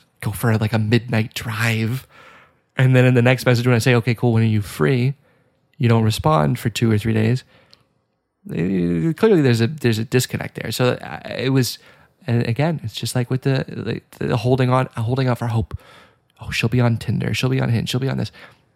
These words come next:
Maybe she's not. Maybe that's not the right one. If she's not prioritizing you, if she's not prioritizing spending time with you at all, you need to value your time. You need to spend your time how you, how is most effective for you. And for me, my time was most effective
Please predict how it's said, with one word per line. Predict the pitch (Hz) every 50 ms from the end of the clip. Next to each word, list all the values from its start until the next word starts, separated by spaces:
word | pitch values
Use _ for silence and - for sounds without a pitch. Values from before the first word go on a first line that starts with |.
| _ _ _ _ _ _ _ _ _ _ -
Maybe | - 127 135
she's | 135 156 165
not. | 180 175 - _ _ _ _ _ _ -
Maybe | - 123 135 139
that's | 135 151 151 -
not | 156 151
the | 147 135
right | 139 131 -
one. | 131 113 113 101 - _ _ _ _ _ _ _ _ _ _ _ _ - -
If | 120
she's | - - 135
not | 135 147 139 -
prioritizing | - 139 123 131 135 127 - 131 127 117 113 113 113
you, | 123 151 175 185 170
if | 135 -
she's | - 131 120 127
not | 127 -
prioritizing | - 123 120 117 117 110 - 117 113 113 113
spending | 104 - 120 117 117
time | - 139 151 165
with | 170 156
you | - 170 175 170 165 - - - - - _ _ _ _ _ _ _ -
at | - 107 107
all, | 104 107 110 110 110 113 120 127 147 175 202 254 - _ _ _ _ _ _ _ _ _ _ _ _ _ _ _ _ _ _ _ _ _ -
you | 131 135 135
need | 139 143 135
to | 147 127
value | 127 135 131 135 131
your | 120 127 156
time. | 175 - - 117 113
You | 113
need | 120 127
to | 127 117
spend | - - 113 117
your | 123 131
time | - - 117 110
how | 113 113
you, | 113 120 123 -
how | 117 117 113
is | 113 113 120
most | 120 117 110
effective | 123 - - 123 110 120 107
for | - 170
you. | 190 156 - - - - - -
And | - 117
for | - - 107
me, | 113 147 175 165 156 165 165 _ - - - _ -
my | - 135 -
time | - - 113 110
was | 113 110 110
most | 117 110 107 117
effective | 110 - 110 110 104 - 117 120 120